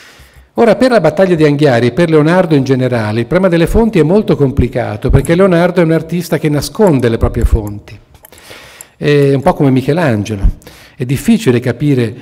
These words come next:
quando Michelangelo guarda Donatello, quando guarda Masaccio, quando guarda Giotto, quando guarda i modelli antichi,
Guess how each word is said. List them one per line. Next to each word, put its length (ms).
quando 280
Michelangelo 640
guarda 600
Donatello, 960
quando 320
guarda 360
Masaccio, 680
quando 280
guarda 340
Giotto, 600
quando 300
guarda 300
i 20
modelli 360
antichi, 640